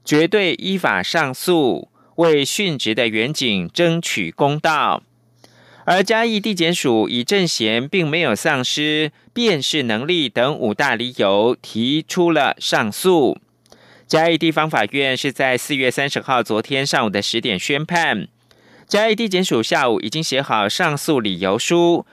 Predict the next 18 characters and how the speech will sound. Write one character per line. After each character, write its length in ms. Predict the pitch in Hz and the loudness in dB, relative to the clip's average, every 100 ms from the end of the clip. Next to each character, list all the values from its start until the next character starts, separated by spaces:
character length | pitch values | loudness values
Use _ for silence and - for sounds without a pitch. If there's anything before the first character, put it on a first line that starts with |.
| _ _ | _ _
和 240 | 127 151 | 2 2
不 220 | 165 202 | 2 0
服 400 | 180 120 113 127 - | 0 0 2 2 0
交 240 | 180 175 | -2 0
保 220 | 156 101 | 0 -2
裁 260 | 92 110 120 | -2 -4 -2
定 200 | 147 135 | -4 -2
的 260 | 123 113 | 0 0
抗 340 | 104 185 175 139 | -2 -2 -2 0
告 220 | 147 123 | 0 0
书 260 | - 151 147 | 0 0 0
给 300 | - 95 85 | -2 -2 -2
嘉 240 | 143 147 | -2 -2
义 160 | 160 123 | -4 -4
地 180 | 147 | -6
方 220 | 135 143 147 | -2 -2 0
法 220 | 120 85 | -2 -2
院。 500 | 131 151 139 95 | 0 0 0 -2